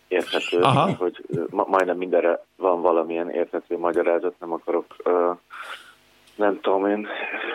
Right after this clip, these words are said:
Speaker 1: Kertész Ind-, Imre Gaddisától elindulni, hogy még az is érthető, hogy miért volt holokauszt, azt, ö, ö, a legrosszabb dolgoknak is van, ö,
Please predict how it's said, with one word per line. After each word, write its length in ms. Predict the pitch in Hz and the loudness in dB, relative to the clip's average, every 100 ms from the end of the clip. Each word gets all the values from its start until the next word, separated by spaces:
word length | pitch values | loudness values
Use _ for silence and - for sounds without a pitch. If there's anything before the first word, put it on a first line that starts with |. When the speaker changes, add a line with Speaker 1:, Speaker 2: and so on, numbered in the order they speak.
| - 120 | -8 -4
Speaker 1:
Kertész 420 | 131 113 - 117 | 0 2 2 0
Ind-, 240 | - 107 - - | 0 -6 -8 -6
Imre 240 | 117 113 | 0 2
Gaddisától 1500 | 110 110 - 104 110 104 101 - - _ - 90 - 113 104 | 4 2 2 0 4 4 4 2 -4 _ -12 -12 0 4 4
elindulni, 500 | 98 101 101 98 98 | 4 2 2 2 2
hogy 200 | 92 92 92 - | 0 0 -2 -4
még 260 | 107 104 98 | -2 0 0
az 100 | 92 | 0
is 140 | - | 0
érthető, 400 | 95 - 92 85 | -2 0 -2 0
hogy 140 | 90 | 0
miért 180 | 90 90 | 2 0
volt 200 | 87 82 | 2 0
holokauszt, 560 | - 92 87 92 92 95 | 2 0 2 2 2 0
azt, 200 | - 82 - _ | -6 -6 -8 _
ö, 540 | 92 62 92 90 90 92 _ - - - _ _ | -6 0 2 4 2 -2 _ -20 -20 -20 _ _
ö, 600 | 90 90 90 90 90 90 90 90 - - | 0 4 4 4 4 2 0 -8 -16 -8
a 260 | - 92 90 80 | 0 4 4 4
legrosszabb 540 | 98 85 90 - 92 | 2 2 -2 -2 -2
dolgoknak 560 | 80 95 92 90 95 87 | 2 4 4 0 -4 -4
is 140 | 95 | -4
van, 360 | - 92 92 - | 0 0 0 -2
ö, 260 | 90 90 | 2 2